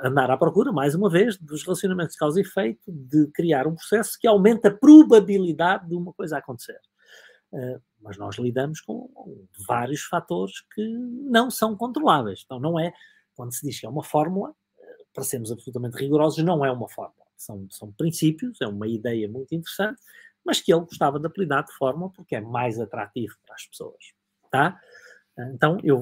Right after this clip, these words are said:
vou aqui repetir a fórmula para o sucesso do Jim Rohn, para o resulta-, para o sucesso em qualquer área da vida. Nós aqui interessam-nos os resultados empresariais, mas podem aplicar a fórmula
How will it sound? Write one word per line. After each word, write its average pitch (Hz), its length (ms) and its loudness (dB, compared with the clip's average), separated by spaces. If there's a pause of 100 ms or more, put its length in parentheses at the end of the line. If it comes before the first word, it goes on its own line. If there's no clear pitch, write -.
(220)
vou 135 200 2
aqui 139 220 -6
repetir 185 680 -2
a 113 60 -4
fórmula 127 800 -2
para 143 180 -2
o 110 80 -6
sucesso - 680 -8
do 101 120 -10
Jim 139 200 -4
Rohn, 156 380 0 (1300)
para 139 120 -4
o - 20 -4
resulta-, 117 460 -4
para - 160 -6
o 123 40 -4
sucesso 170 640 -6 (560)
em 160 140 -4
qualquer 147 380 2
área 104 180 -4
da 156 140 -2
vida. 151 260 -4 (260)
Nós 107 200 -14
aqui 104 180 -14
interessam-nos 104 520 -12
os 113 140 -10
resultados 120 680 -10
empresariais, 143 920 2 (480)
mas - 160 -14
podem 117 300 -6
aplicar 120 380 -6
a 101 60 -8
fórmula 107 580 -6